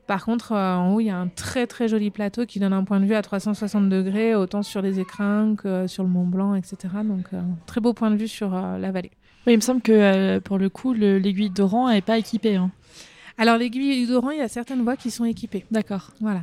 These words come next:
Speaker 1: il y a certaines voies qui sont équipées. Là, on est en train de travailler avec des guides de la vallée, justement, pour essayer de remettre à plat tous les topos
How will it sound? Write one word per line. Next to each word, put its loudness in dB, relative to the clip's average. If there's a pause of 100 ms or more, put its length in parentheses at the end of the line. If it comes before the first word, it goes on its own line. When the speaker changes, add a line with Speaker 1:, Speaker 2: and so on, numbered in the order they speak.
Speaker 1:
il -6
y -4
a -6
certaines -2
voies 0
qui -4
sont -4
équipées. 0
Là, 2
on 2
est 4
en 2
train -4
de 0
travailler -2
avec -2
des -4
guides -6
de 0
la 2
vallée, 0
justement, -4 (460)
pour -4
essayer -4
de 2
remettre 2
à -2
plat -4
tous -8
les 0
topos -4